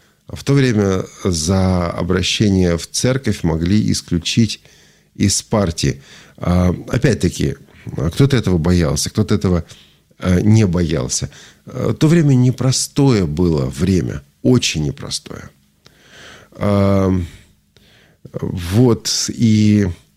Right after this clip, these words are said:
неоднозначное, действительно неоднозначное. Тут мы, э, сегодня с вами будем, э, читать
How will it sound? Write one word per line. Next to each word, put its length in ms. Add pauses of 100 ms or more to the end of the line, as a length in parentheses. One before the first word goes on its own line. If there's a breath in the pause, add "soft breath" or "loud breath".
(240)
неоднозначное, 880 (220)
действительно 360
неоднозначное. 480 (300 loud breath)
Тут 220
мы, 380
э, 200
сегодня 500
с 100
вами 180
будем, 320 (760 loud breath)
э, 360
читать 1080